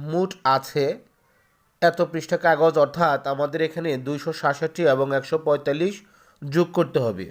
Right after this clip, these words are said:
তো দুইশো সাতষট্টি এবং এক, একশো পঁয়তাল্লিশ যোগ করার জন্য প্রথমে আমাদের এককের ঘর, তারপর দশকের ঘর এবং তারপর শতকের ঘর যোগ করতে হবে। তো প্রথমে আমরা এককের ঘর যোগ করলে, শিক্ষার্থী বন্ধুরা খেয়াল করে দেখো, এককের ঘরে রয়েছে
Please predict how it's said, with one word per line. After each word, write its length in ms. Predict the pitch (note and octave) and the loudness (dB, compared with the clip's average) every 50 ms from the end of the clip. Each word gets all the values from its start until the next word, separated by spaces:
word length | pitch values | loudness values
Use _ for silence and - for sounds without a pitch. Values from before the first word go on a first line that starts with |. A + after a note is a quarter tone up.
| - _ _ _ _ _ _ _ _ _ - | -14 _ _ _ _ _ _ _ _ _ -4
তো 40 | C#3+ C#3 | -4 -2
দুইশো 260 | C#3+ E3 E3 D#3+ E3+ | 0 0 0 0 -2
সাতষট্টি 460 | E3 - F3+ F3 F3 F3+ F3+ F3 - G3 F#3+ | -2 0 0 0 0 -2 -6 -4 0 4 4
এবং 200 | F3 E3 E3+ E3 - | 4 4 4 2 2
এক, 140 | - D#3+ - - - - | 0 -2 -4 -4 -8 -4
একশো 260 | - D#3+ D3 - - E3+ | -2 -2 -2 0 -2 -2
পঁয়তাল্লিশ 480 | - D#3+ D#3 D#3 D#3 F3 E3+ F3 F3 D#3+ C#3 | 2 2 2 2 2 2 0 0 0 0 0
যোগ 120 | D#3 D#3 D#3+ | -4 -2 2
করার 260 | - E3 D#3+ E3 D3+ | 4 4 4 4 4
জন্য 200 | D#3+ E3 D#3 E3+ F3 | 2 0 2 2 2
প্রথমে 360 | E3+ - D3+ C#3+ - D3+ D#3 D3+ | 2 2 0 0 0 0 2 2
আমাদের 260 | D3 D3+ D3 C#3+ D3 - - - | 2 2 2 2 0 0 2 0
এককের 1040 | C#3+ C#3 - E3 D#3+ D#3+ - - _ _ _ _ _ _ _ _ - E3+ F3 F3 D#3+ | 0 2 4 2 2 2 0 -6 _ _ _ _ _ _ _ _ 0 2 2 2 2
ঘর, 260 | C#3 D3+ D#3+ E3 F3 E3+ - | 2 4 4 4 4 4 2
তারপর 280 | - B2+ B2+ B2 C#3+ D3 C#3 | 0 0 0 0 -2 -2 2
দশকের 460 | C#3 C#3 C3+ - D#3+ D3+ D3+ F3 E3+ D#3+ | 2 2 2 2 -2 -4 -2 -2 -2 0
ঘর 200 | D3 E3+ F3+ F3 | 2 4 6 6
এবং 240 | E3 C#3+ C3+ C#3+ C#3+ C#3+ | 6 4 4 0 -4 -2
তারপর 320 | C#3 C#3 C3+ C3 C#3+ E3+ F3+ F#3+ F#3 - _ _ _ _ _ _ - | -2 -2 -2 0 0 0 0 -2 -4 -10 _ _ _ _ _ _ 0
শতকের 460 | - D3+ D3 D3+ D#3 D#3 D#3+ F3+ E3+ | 2 2 4 2 0 0 0 -2 -2
ঘর 260 | D3 C#3 D#3 D#3+ F#3 G3+ B3 - _ _ _ _ _ - | 0 0 2 2 2 2 -2 -6 _ _ _ _ _ -16
যোগ 280 | C3+ C#3 C3+ D#3+ E3+ D#3+ - | -12 -6 -2 -2 -2 -2 0
করতে 240 | F3 D#3 C3 - C#3+ | -4 -2 -2 -2 -2
হবে। 260 | B2 A2+ F#2+ F#2 F2 D#2 - _ _ _ _ _ _ _ _ _ _ _ _ _ - - | -2 -2 -4 -6 -10 -14 -16 _ _ _ _ _ _ _ _ _ _ _ _ _ -8 0
তো 80 | - F3 F3 | 4 6 6
প্রথমে 340 | E3+ F#3 G3 F#3+ F#3+ F3+ G3 | 6 6 4 2 4 2 2
আমরা 180 | G3 G3 F#3 F3+ | 2 4 4 2
এককের 380 | D#3+ E3 D#3 E3+ D#3+ F#3 G3 F3 | 2 2 -2 -4 -4 -4 -4 0
ঘর 140 | D#3+ F3+ F3 D#3+ | 2 0 2 2
যোগ 160 | E3 F3+ F3+ - | 0 -4 -4 -2
করলে, 280 | F#3 F#3+ F#3 D#3 D3 D#3+ E3+ - _ _ _ _ _ _ - | -2 0 0 2 0 0 -2 -6 _ _ _ _ _ _ -10
শিক্ষার্থী 420 | - - F3 D#3+ - F3+ D#3+ E3+ F3+ | -4 -2 0 2 2 2 2 2 -2
বন্ধুরা 280 | F3+ F#3+ F3 F#3 F#3 - | -2 0 2 0 0 2
খেয়াল 160 | - D#3+ D3+ - | 2 0 0 2
করে 160 | D#3+ F3 F3 | 0 -2 0
দেখো, 300 | D#3+ E3 D#3+ D3+ - - F#3+ | 2 2 2 2 4 4 6
এককের 380 | F3+ E3 D3 D#3 D3 D#3+ F3 E3 | 6 6 4 2 0 0 0 0
ঘরে 200 | D3 C#3+ C#3+ D#3 D#3 | 2 2 2 4 4
রয়েছে 300 | D#3 D#3+ D#3 D#3+ F3 | 4 4 2 2 -2